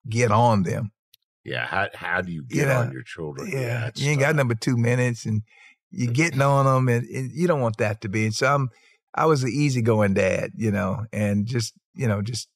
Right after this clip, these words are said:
Speaker 1: speaking love to 'em, you know, speaking life to them. And, and then you get a few minutes. Mom was so unselfish, so she, like, "Spend the time with the kids," you know. So I would do that. And, uh,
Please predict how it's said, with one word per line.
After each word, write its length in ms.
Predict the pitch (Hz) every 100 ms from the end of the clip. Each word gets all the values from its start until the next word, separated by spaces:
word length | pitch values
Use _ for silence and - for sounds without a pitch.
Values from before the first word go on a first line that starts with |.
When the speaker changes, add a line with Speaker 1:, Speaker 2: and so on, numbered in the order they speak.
| _
Speaker 1:
speaking 480 | - - 135 123 107
love 320 | 104 107 98 -
to 140 | 104
'em, 140 | - 101
you 120 | 107
know, 140 | 95 -
speaking 380 | - 113 107
life 300 | 98 101 101
to 100 | -
them. 300 | 101 101 98
And, 120 | 92 101 _ _ _ _ _ - 117
and 100 | 110
then 80 |
you 140 | 107 107
get 160 | 110
a 60 | 107
few 220 | - 113
minutes. 280 | 101 101 98
Mom 300 | 107 127 123
was 100 | 107
so 200 | - 104
unselfish, 580 | 95 - 110 107 101 92
so 100 | 101
she, 240 | 107 117
like, 240 | 104 101 101 - -
"Spend 300 | - 175 196
the 60 |
time 240 | 185 180 160
with 80 | 139
the 80 |
kids," 380 | 110 180 107 101
you 60 | 110
know. 120 | 98
So 240 | 107 - 110 _ _ _ _ _ -
I 100 | 135
would 140 | 123
do 140 | 127
that. 260 | 117 113 110 _ _ -
And, 300 | 127 117 110
uh, 240 | 113 107